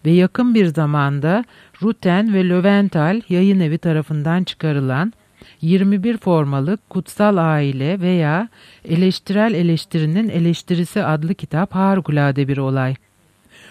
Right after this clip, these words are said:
Fransa'daki sosyalist hareketi oldukça iyi tanıyan Doktor Löwenthal'in bu hareketi nasıl değerlendirdiğini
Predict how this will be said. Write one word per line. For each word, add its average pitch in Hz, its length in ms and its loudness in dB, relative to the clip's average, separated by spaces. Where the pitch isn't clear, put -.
Fransa'daki 208 760 2
sosyalist 190 640 -2
hareketi 151 480 0
oldukça 185 480 -2
iyi 196 260 2
tanıyan 151 600 -2
Doktor 214 460 -2
Löwenthal'in 185 800 0
bu 190 120 -2
hareketi 185 560 0
nasıl 190 320 -2
değerlendirdiğini 143 1200 -2